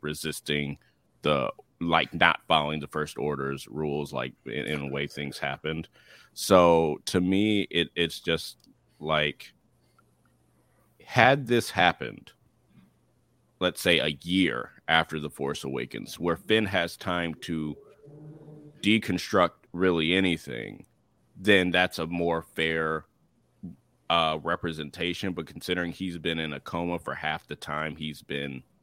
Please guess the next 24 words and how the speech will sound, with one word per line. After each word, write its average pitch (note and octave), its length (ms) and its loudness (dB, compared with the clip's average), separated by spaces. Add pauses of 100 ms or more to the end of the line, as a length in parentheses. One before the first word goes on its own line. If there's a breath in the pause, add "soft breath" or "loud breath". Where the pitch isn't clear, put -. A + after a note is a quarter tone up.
(320)
free, F2 800 -4 (400)
and D#2 240 -2 (180)
I F2 160 2
don't E2 180 -2
know D#2+ 180 -2
if D#2+ 120 -8
you D#2 100 -6
really E2 240 -2
consider D2+ 460 -4
it C#2 100 -6
freedom, E2+ 380 -2
considering D2+ 480 -6
he's D2+ 220 -8
still D2 280 -6
technically - 600 -8
on D2+ 260 -6
the C#2 80 -10
run D#2 320 -4
for D#2+ 160 -8
most D2+ 280 -6
of B1+ 60 -14
The C#2+ 60 -10
Force D2+ 320 -4
Awakens, D2 560 -4